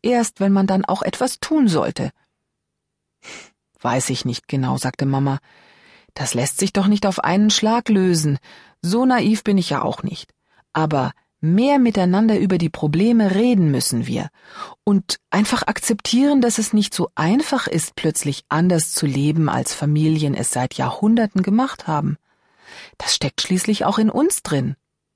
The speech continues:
Ich nickte. Ich merkte, wie ich mich langsam erleichtert fühlte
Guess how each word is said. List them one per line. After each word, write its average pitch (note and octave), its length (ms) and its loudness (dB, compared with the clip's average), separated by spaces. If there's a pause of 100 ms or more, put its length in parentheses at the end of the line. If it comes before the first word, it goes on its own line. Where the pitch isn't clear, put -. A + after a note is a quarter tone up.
(1500)
Ich F3 200 -2
nickte. - 400 -6 (1200)
Ich G#3+ 180 0
merkte, A3 480 2
wie G#3 100 2
ich G#3+ 140 -2
mich F#3 160 2
langsam G#3 480 2
erleichtert C#3+ 640 -2
fühlte - 420 -6